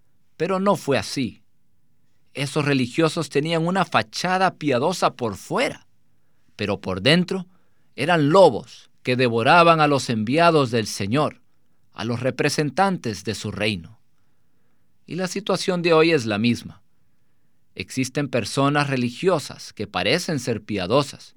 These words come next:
y aparentemente temen a Dios, pero en realidad son lobos que se oponen y persiguen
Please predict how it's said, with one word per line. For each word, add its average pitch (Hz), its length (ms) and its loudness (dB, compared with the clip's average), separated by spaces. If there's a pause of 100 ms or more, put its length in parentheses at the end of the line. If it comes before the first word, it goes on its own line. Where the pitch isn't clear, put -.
(300)
y 107 160 -6
aparentemente 156 880 0
temen 123 480 0
a 101 60 -4
Dios, 143 500 -6 (840)
pero 120 200 0
en 120 120 2
realidad 123 720 2 (120)
son 202 360 2
lobos 196 560 0 (140)
que 123 140 -2
se 131 240 -2
oponen 151 600 0
y 117 80 2
persiguen 120 760 -2